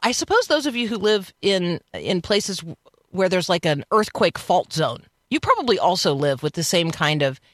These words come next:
"It could happen today. My whole, like, world could collapse into the earth." Um, but I'm also gonna live today as if that's not gonna happen today.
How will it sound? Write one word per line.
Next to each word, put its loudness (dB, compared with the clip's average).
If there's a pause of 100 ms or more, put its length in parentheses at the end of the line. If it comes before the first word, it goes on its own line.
(120)
"It -2
could 2
happen 2
today. 2
My 2
whole, 0
like, 2
world 2
could -6
collapse 0
into -2
the -2
earth." -2 (480)
Um, 4 (880)
but 6
I'm 4
also 2
gonna 2
live 2
today 2
as 0
if -2
that's -2
not 0
gonna 0
happen -4
today. -6